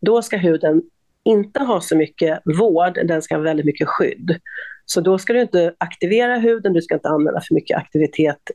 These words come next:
i, i produkter, den ska inte bli röd och blossande, du ska inte lägga ner så mycket tid på en stor rengöring, för det behöver du inte, för huden reparerar sig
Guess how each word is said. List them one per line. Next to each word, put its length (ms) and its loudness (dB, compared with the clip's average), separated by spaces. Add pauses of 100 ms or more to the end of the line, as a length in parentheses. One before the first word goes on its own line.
(240)
i, 40 2
i 520 2
produkter, 640 0
den 120 0
ska 120 -4
inte 140 -4
bli 140 2
röd 400 0
och 80 0
blossande, 500 0
du 120 2
ska 140 -4
inte 140 -4
lägga 240 0
ner 180 2
så 260 -2 (460)
mycket 260 0
tid 260 -2
på 100 -2
en 80 -2
stor 340 0
rengöring, 1000 2
för 80 -2
det 80 0
behöver 440 0
du 100 4
inte, 220 -4
för 120 -2
huden 280 0
reparerar 580 -2
sig 320 0